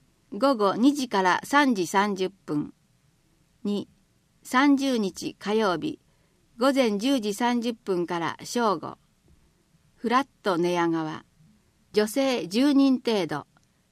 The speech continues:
参加無料。申し込み、当日直接お越しください。問い合わせ先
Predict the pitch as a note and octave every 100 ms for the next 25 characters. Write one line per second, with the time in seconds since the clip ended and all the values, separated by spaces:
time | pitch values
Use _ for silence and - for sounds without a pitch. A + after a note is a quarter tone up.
0 | _ - A#3 B3+ C4 B3+ A#3 F3+ F3 E3+
1 | D#3 D3 - _ _ _ _ _ _ _
2 | _ - G3+ B3 - - A3 G#3 - _
3 | _ _ _ _ A#3+ B3+ A#3 A#3 A#3 A3
4 | G#3 - C4 B3+ B3+ - G3 G#3+ G#3 -
5 | F#3+ F#3+ F3+ D#3+ _ _ _ _ - _
6 | _ _ _ _ _ - A#3+ C4 B3+ A#3+
7 | B3 A3 G#3+ G3+ G3